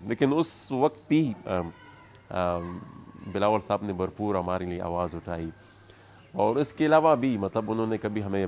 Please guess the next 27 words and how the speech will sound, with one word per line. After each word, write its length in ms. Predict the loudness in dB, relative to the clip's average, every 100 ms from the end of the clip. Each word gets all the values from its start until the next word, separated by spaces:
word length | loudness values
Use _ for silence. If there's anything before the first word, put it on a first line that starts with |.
| -4
آم، 380 | -8 -8 -8 -12 -18 -20 -20 -20 -20 -12
اکیلا 380 | -8 0 2 2
نہیں 200 | 0 -6
چھوڑا۔ 340 | -8 -8 -10 -14 -20 -20 -20 -20 -20 -20 -8 6
جہاں 160 | 6
تک 220 | 6 2
مستقبل 420 | 2 2 2 2 0
کی 140 | 0
بات 320 | 6 6 6
ہے 60 | 0
تو 140 | -6
دیکھیے 240 | -6 -4 -2
وہ 140 | -2
تو، 260 | -2 -2 -2 -2
آم، 420 | 0 0 -2 -8 -12 -18 -20 -20 -20 -20 -20 -20 -20 -20 -20 -20 -4
آ، 60 | 2 2 2 -2 -10
میں 420 | -2 2 4 4 0 -4 6
پارلیمنٹ 400 | 8 8 6 2
میں 120 | 0
شاید 280 | 2 2 2
اکیلا 320 | 0 2 4
ہوں، 180 | 2 0 -4 -18 -20 -20 -20 -20 -18
آ، 280 | -8 -4 0
لیکن، 380 | 2 0 2 0 0 0 -2 -4 -6 -10 -14 -20 -20 -20 -20 -20 -20 -20 -14
م، 280 | -12 -10 -12 -16
سپورٹرز 1000 | -8 -6 0 0 0 -4 -4 -10 -16 -20 -12
اور، 540 | -2 2 2 0 -4